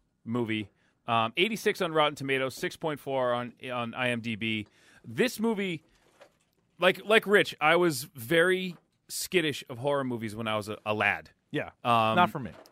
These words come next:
Speaker 1: And then when I got into high school, uh, I got a little bit more into it, you know, through, you know, friends and things like that. And so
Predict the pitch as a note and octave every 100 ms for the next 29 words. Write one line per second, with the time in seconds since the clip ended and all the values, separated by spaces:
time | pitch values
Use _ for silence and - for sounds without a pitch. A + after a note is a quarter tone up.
0 | _ _ _ _ _ - B2+ C#3+ D#3 E3
1 | E3 - _ _ _ _ _ D3+ F3+ G3+
2 | G3 F3 D3+ D3 - C#3+ B2 - - A#2+
3 | A#2 B2 C3 C3 - C3+ D3 C#3+ C#3+ B2+
4 | A#2+ A#2 B2+ A2+ - _ - A2+ G#2 -
5 | A2 G#2+ G#2+ G#2 G2+ A2 G2+ F#2+ F#2 F#2+
6 | F2+ F2+ F#2 F#2 G2 - C3+ A2+